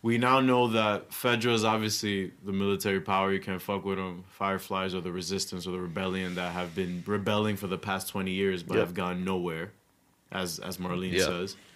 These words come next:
Speaker 1: Which is a nice touch that you didn't really get a sense of in the game, because in the game, they're kinda like,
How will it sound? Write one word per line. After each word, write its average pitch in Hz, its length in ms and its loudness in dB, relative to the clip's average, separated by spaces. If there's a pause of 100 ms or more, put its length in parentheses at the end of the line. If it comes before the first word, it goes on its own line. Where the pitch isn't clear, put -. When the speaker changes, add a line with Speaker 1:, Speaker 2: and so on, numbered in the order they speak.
(140)
Speaker 1:
Which 117 200 2
is 123 100 4
a 131 60 6
nice 131 260 4
touch 135 240 2
that 120 100 4
you 113 120 4
didn't 131 200 0
really 131 200 2
get 117 240 2
a 107 60 0
sense 110 300 -2
of 101 160 2
in 104 60 0
the 98 100 0
game, 101 300 0
because 98 240 -2
in 95 100 -2
the 95 60 -2
game, 98 320 -2
they're 98 100 -2
kinda 98 240 -4
like, 95 180 -2